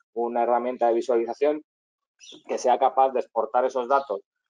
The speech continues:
de forma muy rápida y muy dinámica para ponerla a disposición de los, de los usuarios, ¿no? En ese sentido,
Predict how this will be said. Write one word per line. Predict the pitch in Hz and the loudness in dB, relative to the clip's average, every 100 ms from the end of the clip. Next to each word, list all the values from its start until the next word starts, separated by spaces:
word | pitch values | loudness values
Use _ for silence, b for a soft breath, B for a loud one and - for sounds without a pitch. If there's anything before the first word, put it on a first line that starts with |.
| _ _ | _ _
de | 110 | -2
forma | 120 127 139 | 0 0 2
muy | 135 135 | 2 2
rápida | 151 147 139 127 | 2 4 4 4
y | |
muy | 135 | 2
dinámica | 139 143 147 156 170 175 - | 0 0 -2 -2 0 0 0
para | 113 110 | 0 2
ponerla | 113 113 120 | 0 0 0
a | 123 | 0
disposición | 131 - 117 120 127 170 - _ _ _ _ | -4 -8 -14 -8 -4 -4 -6 _ _ _ _
de | 127 123 | 0 2
los, | 113 107 107 98 | 4 4 4 0
de | 107 | -2
los | 101 101 | -4 -8
usuarios, | - 101 101 92 87 110 | -6 0 0 -2 -8 -12
¿no? | 139 _ _ _ | -18 _ _ _
En | 110 | -10
ese | 123 139 | -6 -6
sentido, | 139 151 156 170 127 | -4 -4 2 2 2